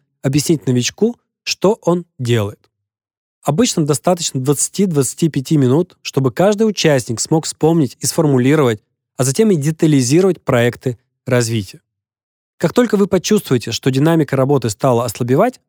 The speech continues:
можно начать формирование команд. Разделите участников на группы по пять-восемь человек по принципу «кто ближе к кому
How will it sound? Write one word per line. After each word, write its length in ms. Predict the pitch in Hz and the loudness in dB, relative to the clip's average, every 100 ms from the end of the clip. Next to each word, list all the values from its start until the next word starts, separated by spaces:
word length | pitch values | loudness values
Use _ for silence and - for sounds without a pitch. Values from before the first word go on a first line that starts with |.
| _ | _
можно 320 | 139 185 196 | 0 0 -2
начать 440 | 180 139 120 120 _ - | -6 -4 -2 -4 _ -6
формирование 680 | 131 120 113 110 110 110 - _ _ _ | -2 0 0 0 -2 -4 -10 _ _ _
команд. 480 | 120 113 101 - _ _ _ _ _ _ _ _ _ _ _ _ | -2 -2 -4 -8 _ _ _ _ _ _ _ _ _ _ _ _
Разделите 440 | 147 151 233 254 | 0 2 2 2
участников 520 | 196 180 160 - 135 147 | 0 0 -2 -2 -4 -2
на 100 | 123 | 0
группы 300 | 160 190 120 | 0 0 -4
по 160 | 131 | -4
пять-восемь 840 | 131 190 233 - _ 135 170 - 123 | 0 0 0 -4 _ 0 0 -2 -4
человек 480 | 131 117 139 202 | 0 2 0 -2
по 140 | - 123 | -2 -2
принципу 400 | 156 175 - 139 | 0 -2 -4 -8
«кто 380 | - 180 226 - | -2 0 0 -2
ближе 320 | 120 135 143 | 0 0 -2
к 40 | - | -6
кому 340 | 107 110 | -6 -6